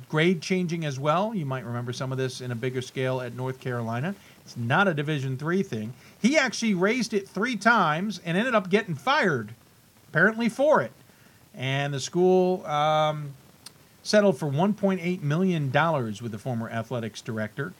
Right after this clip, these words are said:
They still have a few lawsuits involving students who had their ath-, uh, their, uh, scholarships pulled. They had a scholarship program that went to a lot of student athletes.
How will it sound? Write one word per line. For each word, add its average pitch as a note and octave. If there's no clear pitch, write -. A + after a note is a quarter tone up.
They C3+
still A#3+
have G3
a D3
few E3+
lawsuits E3+
involving D#3
students F#3
who F3+
had F3+
their D#3
ath-, E3
uh, D3
their, C#3
uh, B2+
scholarships G3+
pulled. C3+
They D#3
had D3
a C#3
scholarship G3
program D#3
that D3
went D3+
to C#3+
a C3+
lot E3+
of G3
student E3
athletes. D#3+